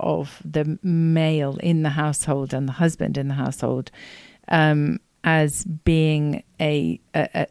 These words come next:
a sacrificial and empowering role. I would probably put it in those,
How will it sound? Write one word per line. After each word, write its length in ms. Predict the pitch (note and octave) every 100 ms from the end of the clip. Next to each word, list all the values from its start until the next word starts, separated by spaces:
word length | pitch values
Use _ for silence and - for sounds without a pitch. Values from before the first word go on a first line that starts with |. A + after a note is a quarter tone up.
| -
a 100 | C#3+
sacrificial 1400 | - - G3 - - D3+ - - F#3 - D#3 D3 D3 C#3 - - -
and 240 | - D#3+ D3
empowering 840 | D3+ - - E3 D#3+ D3+ C#3 C#3
role. 360 | C#3+ C#3 C3+ C3
I 120 | C3+
would 240 | C#3+ - -
probably 260 | D#3 C3+
put 220 | B2+ C#3+
it 100 | C3
in 180 | C3+ C#3
those, 360 | C#3 C3+ C3+